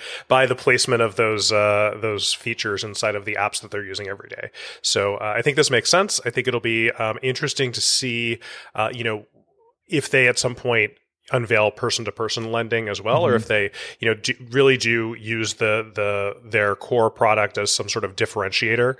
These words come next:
Speaker 1: um, for, uh, for, for having this, this credit card as opposed to something else. But,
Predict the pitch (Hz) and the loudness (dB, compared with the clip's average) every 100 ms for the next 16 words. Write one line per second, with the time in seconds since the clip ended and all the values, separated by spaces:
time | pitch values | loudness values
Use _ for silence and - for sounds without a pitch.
0 | - - - 110 107 104 98 - 113 107 | -8 -16 -4 0 0 0 -6 -4 0 2
1 | 107 107 110 104 104 - - 101 - - | 4 2 0 -2 -4 -6 -4 -6 -6 -4
2 | 117 101 107 107 107 101 - - 110 - | 0 2 2 0 -2 0 0 0 -2 2
3 | 120 120 127 127 101 101 113 101 - 101 | 0 2 4 2 0 -4 -4 -2 -2 -4
4 | 104 104 151 - 107 101 - | -6 -4 -4 -4 -6 -6 -8